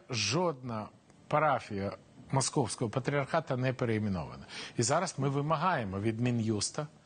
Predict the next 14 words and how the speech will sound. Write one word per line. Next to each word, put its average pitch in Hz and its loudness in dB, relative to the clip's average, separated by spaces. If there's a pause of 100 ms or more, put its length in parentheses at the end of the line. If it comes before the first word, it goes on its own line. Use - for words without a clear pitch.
(580)
друзі, 113 2 (100)
виконуйте 113 2
закон. 165 0 (1200)
Не 127 4
треба 160 2
нікого 190 0
закривати, 180 2
але 120 4
якщо 151 2
церква 131 -2 (840)
виглядає 180 4
як 202 -2
російський 185 0
патріархат, 160 0